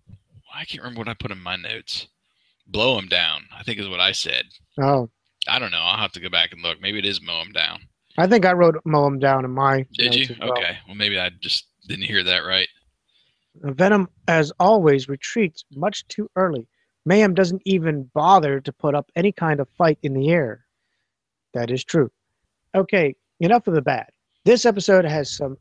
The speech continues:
Speaker 2: outstanding animation. It was a treat to watch.
Speaker 1: Very
Speaker 2: I
Speaker 1: true.
Speaker 2: love how Venom was portrayed in the beginning as an enemy spy network, showing Rax in a dark back room and Vanessa disguised as an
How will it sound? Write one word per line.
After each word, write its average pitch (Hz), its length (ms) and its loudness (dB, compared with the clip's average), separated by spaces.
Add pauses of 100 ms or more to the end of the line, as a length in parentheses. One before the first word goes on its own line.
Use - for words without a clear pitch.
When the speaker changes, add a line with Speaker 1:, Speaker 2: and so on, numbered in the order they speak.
Speaker 2:
outstanding 190 760 -2
animation. 147 560 -2 (200)
It 165 160 -6
was 170 160 0
a 196 60 -2
treat 170 320 -2
to - 80 -10
watch. 135 520 -8 (680)
Speaker 1:
Very 78 160 -10
Speaker 2:
I 78 40 -8
Speaker 1:
true. 190 140 4
Speaker 2:
love 220 160 4
how 175 540 4 (380)
Venom 185 360 2 (200)
was 170 160 -2
portrayed 185 480 -4
in 143 120 -14
the 139 80 -10
beginning 151 560 -2 (100)
as 135 140 -8
an 139 80 -10 (100)
enemy 185 520 2 (500)
spy 208 400 0
network, 120 380 -4 (160)
showing 160 360 2
Rax 185 380 2
in 156 100 -2
a 139 100 2
dark 165 440 0
back 185 280 2
room 151 380 0 (360)
and 135 120 -4
Vanessa 175 380 0
disguised 151 600 -2
as 131 140 -6
an 143 60 -10